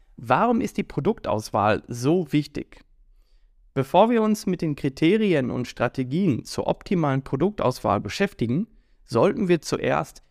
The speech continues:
die Bedeutung einer sorgfältigen Produktauswahl hervorheben. Die richtigen Produkte sind das Herzstück deines Dropshipping-Geschäfts und die Auswahl der passenden Artikel kann den Unterschied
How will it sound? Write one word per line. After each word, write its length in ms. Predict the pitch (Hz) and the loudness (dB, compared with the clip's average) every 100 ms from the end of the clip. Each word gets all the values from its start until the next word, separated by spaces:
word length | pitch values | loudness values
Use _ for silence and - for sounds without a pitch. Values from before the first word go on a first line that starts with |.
| - | -10
die 40 | 131 | -4
Bedeutung 680 | 131 - - 165 160 151 - _ - | -2 0 -2 0 0 -2 -4 _ -4
einer 200 | 131 127 | 0 0
sorgfältigen 840 | 117 127 185 - 156 151 147 143 | 2 2 2 2 0 0 0 -2
Produktauswahl 800 | 131 - 143 139 - - 120 120 | -2 -2 -2 0 -2 0 2 2
hervorheben. 680 | 127 - 143 147 117 - 139 - _ _ _ _ - | 0 0 2 2 0 -6 -10 -14 _ _ _ _ 0
Die 60 | 135 | 2
richtigen 440 | 202 - 180 170 | 2 0 0 0
Produkte 640 | - 143 185 - 110 131 - _ | 0 0 0 0 -2 -2 -12 _
sind 180 | 123 123 | -4 -2
das 220 | - - | -4 -2
Herzstück 640 | - 202 - 175 170 - - _ _ | 0 0 0 0 0 -4 -20 _ _
deines 400 | 131 156 185 - | 2 4 2 0
Dropshipping-Geschäfts 1040 | 139 160 - 147 120 110 - 80 - - - | 2 2 0 -2 0 -2 -2 -4 -4 -14 -10
und 280 | - 120 - | -6 -4 -4
die 160 | - | 2
Auswahl 540 | 170 214 - 175 156 151 _ _ | 4 4 2 2 2 0 _ _
der 80 | 123 | -8
passenden 440 | - 156 - 156 127 | 0 0 0 0 0
Artikel 540 | - 151 156 165 151 - _ | -2 -4 0 0 -2 -6 _
kann 160 | 131 | 0
den 140 | 131 123 | 0 2
Unterschied 600 | 139 165 156 - 139 | 0 2 0 0 -2